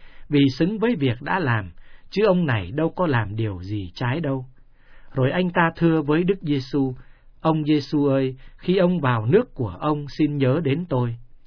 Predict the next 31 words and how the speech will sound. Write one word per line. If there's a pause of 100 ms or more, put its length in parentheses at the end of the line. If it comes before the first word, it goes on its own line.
(260)
Và
người
nói
với
anh
ta, (380)
"Tôi
bảo
thật
anh, (260)
hôm
nay
anh
sẽ
được
ở
với
tôi
trên
thiên
đàng." (1400)
Ở
đây
chiều
kích
cánh
chung
tương
lai
được
hiện